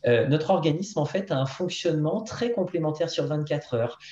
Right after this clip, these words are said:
Euh, notre température centrale, elle n'est pas à trente-sept. Elle varie en fonction du moment du jour et de la nuit. Elle est un petit peu plus élevée le jour.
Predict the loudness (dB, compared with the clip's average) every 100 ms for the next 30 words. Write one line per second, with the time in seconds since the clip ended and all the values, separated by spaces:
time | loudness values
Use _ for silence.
0 | -12 -2 0 2 0 -2 -2 0 0 0
1 | -2 -4 -2 -4 -2 -2 0 -2 -2 -4
2 | -2 -6 -4 -2 -2 -4 -16 _ -6 -2
3 | 0 0 -2 -4 -4 -2 -2 0 0 0
4 | -2 -2 -2 -2 0 0 0 -2 -6 -8
5 | -8 -4 -2 -2 -2 -2 -2 -2 -4